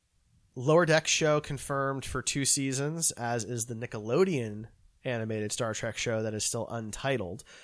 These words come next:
Uh, that show is a ways off, they said, maybe not even twenty twenty-one. Um,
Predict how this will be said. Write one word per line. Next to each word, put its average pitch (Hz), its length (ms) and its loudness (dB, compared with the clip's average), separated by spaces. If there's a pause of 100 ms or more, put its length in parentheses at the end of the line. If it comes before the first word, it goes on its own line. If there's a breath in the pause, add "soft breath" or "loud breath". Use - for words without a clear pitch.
(160 loud breath)
Uh, 113 240 0
that 143 280 4
show 131 440 4
is 117 260 -4
a 113 80 -2
ways 120 600 0
off, 107 380 -10 (140)
they 151 180 2
said, 156 440 2 (140)
maybe 123 520 -2
not 120 320 -2
even 117 340 -4
twenty 117 320 -2
twenty-one. 110 680 -4 (400 soft breath)
Um, 104 360 -2